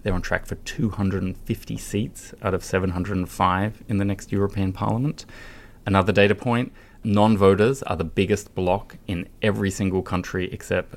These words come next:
Belgium and Luxembourg, which have compulsory voting, and Malta. All the rest,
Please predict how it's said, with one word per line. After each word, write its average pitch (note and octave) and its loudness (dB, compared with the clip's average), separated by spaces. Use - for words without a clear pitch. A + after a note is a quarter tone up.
Belgium F#2 0
and F2 -6
Luxembourg, F#2 -2
which - -8
have - -6
compulsory F#2+ -2
voting, G2+ -2
and F2+ 0
Malta. F2 -2
All G#2 8
the F#2+ 4
rest, F2+ 2